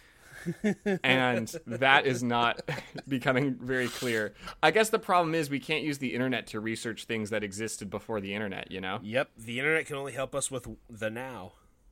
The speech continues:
Speaker 1: Exactly.
Speaker 2: Which is why historians have such a very difficult job.
Speaker 1: It's the most, <laughs> it's the most intelligent thing I've ever said as well. <laughs>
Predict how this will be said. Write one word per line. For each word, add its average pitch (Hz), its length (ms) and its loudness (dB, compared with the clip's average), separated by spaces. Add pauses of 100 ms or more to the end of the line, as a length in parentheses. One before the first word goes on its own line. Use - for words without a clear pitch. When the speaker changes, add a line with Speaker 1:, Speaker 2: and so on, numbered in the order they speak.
(140)
Speaker 1:
Exactly. 101 680 0 (1120)
Speaker 2:
Which 151 200 -4
is 139 140 -8
why 156 300 -2
historians 131 760 -4
have 110 200 -4
such - 280 -4
a 107 120 -8
very 113 320 -6
difficult 104 520 -14
job. 92 400 -8 (340)
Speaker 1:
It's - 120 -16
the 127 80 -2
most, 127 240 -6
<laughs> - 0 -
it's - 200 -2
the 190 180 2
most 127 260 0
intelligent 117 520 -2
thing 120 180 0
I've 110 100 -4
ever 113 160 -4
said 113 260 -2
as 104 80 -4
well. 107 240 -6 (560)
<laughs> 156 60 -12